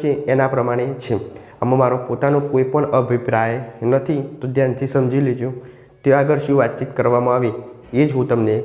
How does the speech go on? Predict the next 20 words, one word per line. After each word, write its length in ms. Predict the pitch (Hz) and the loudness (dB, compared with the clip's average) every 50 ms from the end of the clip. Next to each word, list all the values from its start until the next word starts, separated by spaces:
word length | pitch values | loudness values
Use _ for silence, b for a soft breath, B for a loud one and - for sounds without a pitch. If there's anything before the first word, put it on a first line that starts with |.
| - | 0
કહીશ. 220 | - 107 101 - - - - | 0 0 0 -2 -6 -6 -2
અહીં 140 | - 131 131 | 2 4 4
આગળ 160 | 127 135 135 135 | 4 4 2 2
હું 80 | 135 135 - | 2 2 2
કોઈ 140 | 127 127 131 - | 2 2 2 2
પણ 160 | 151 156 151 151 | 2 2 2 4
પક્ષનો 340 | 143 131 - - - 120 127 127 123 120 | 2 0 0 0 0 0 0 2 4 4
વિરોધ 260 | 120 135 147 147 147 143 - - - | 4 4 4 4 2 -2 -6 -8 -10
અથવા 200 | - - 127 127 - | -6 -4 -4 -4 0
કોઈ 140 | - 131 131 131 | 0 0 0 2
પણ 160 | - 143 143 143 143 | 0 0 0 2 2
પક્ષનો 320 | 139 135 - - 139 131 123 - | 0 0 0 -2 -2 -2 -2 0
પક્ષ 300 | - 135 - - - 120 120 | 0 0 0 -2 -4 -4 -4
લેતો 220 | 113 113 - 110 110 110 110 - - - - - | -4 -2 0 0 0 0 -2 -6 -12 -12 -6 -2
નથી. 440 | 120 123 131 131 120 - - 92 92 92 - B B B B B B B B B B B B B B B B B | 0 2 2 2 0 0 -4 -6 -6 -8 -10 B B B B B B B B B B B B B B B B B
આ 80 | 139 | 0
જે 120 | 147 156 151 | 0 0 0
સુધારા 360 | 156 165 151 139 131 139 139 | -2 0 2 2 2 2 2
કરવામાં 480 | 139 135 127 127 123 123 127 131 131 | 2 2 2 2 2 2 2 2 2
આવે 160 | 139 135 120 | 2 2 0